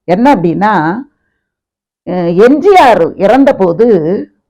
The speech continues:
ஏகப்பட்ட கூட்டம் கூடுச்சுங்கிறது நம்ம எல்லாரும் கண்கூடாக பார்த்த ஒன்றுதான். அந்த மாதிரி கூட்டம் கூடி அவருடைய உடல் எடுத்து சென்ற போது, அவருடைய உடலை எடுத்து சென்ற போது, அவரோடு, அஹ், அன்பாக இருந்தவர்கள், அவர் மீது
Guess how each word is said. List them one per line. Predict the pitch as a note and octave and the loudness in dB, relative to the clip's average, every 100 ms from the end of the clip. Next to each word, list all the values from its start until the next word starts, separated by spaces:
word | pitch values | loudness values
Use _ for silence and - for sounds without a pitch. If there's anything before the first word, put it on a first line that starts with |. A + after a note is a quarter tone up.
| _ - | _ -6
ஏகப்பட்ட | F#3+ C4+ E4+ F4 - G#3 | 0 2 0 -4 -4 -2
கூட்டம் | A#3+ C4+ C#4+ A3+ | -2 -2 -2 -2
கூடுச்சுங்கிறது | A#3 A#3+ - A#3 A3+ F#3+ G3+ | -2 -2 -2 -6 -4 -2 0
நம்ம | C4 G3+ | -2 0
எல்லாரும் | E3+ D#3+ G3 G#3 A#3 C4+ | 0 2 2 4 2 0
கண்கூடாக | G#3+ F3+ F3+ G3+ G3 G3+ | -4 -6 -4 -2 -2 -4
பார்த்த | - D#3+ D#3+ - D#3+ | -4 -4 -4 -6 -6
ஒன்றுதான். | D3+ D3 D3 C#3+ - _ _ _ _ _ _ _ - | -6 -12 -14 -16 -18 _ _ _ _ _ _ _ -2
அந்த | A#3 D4 C#4 | 0 2 2
மாதிரி | C4 C#4 E4 - | 2 0 -4 -6
கூட்டம் | C4+ D#4 - C#4 A#3+ | -6 -6 -2 -2 0
கூடி | B3 C4+ A#3+ G3+ | 0 0 0 0
அவருடைய | G#3 G#3 G3+ G3 F#3+ | 2 0 0 0 -2
உடல் | G3+ B3+ | 0 0
எடுத்து | A#3+ F#3 A3+ - C4 | 0 0 -4 -6 -12
சென்ற | - G#3+ G3+ F#3+ | -4 -2 0 -2
போது, | - G3+ B3 C4 | 0 0 0 2
அவருடைய | F3+ F3 F3+ F3+ | 0 -2 -4 -2
உடலை | F3 G#3+ C4+ A3+ | -2 0 0 0
எடுத்து | D#3 G3+ - | -4 -8 -12
சென்ற | - G#3 E3+ | -8 -6 -6
போது, | - F3 G3 A3 D#3+ B3 _ _ _ _ _ _ _ | -6 -4 -4 -4 -6 -10 _ _ _ _ _ _ _
அவரோடு, | - B3 C#4+ C#4 C#4 D#4+ F#4 F#4 D#4 A#3+ G#3+ G3+ G3 G3 _ _ _ - | 0 2 4 4 6 4 4 2 4 4 4 4 2 -4 _ _ _ -4
அஹ், | A#3 A3+ | -2 2
அன்பாக | G3+ B3 E4+ F#4+ F#4 F4 D4+ | 2 4 2 4 2 2 2
இருந்தவர்கள், | A#3 A#3 G3+ G3 A#3+ C4 C#4 | 2 2 0 0 0 0 2
அவர் | A3 A3 G#3+ | 2 2 0
மீது | B3+ D4 | -2 -2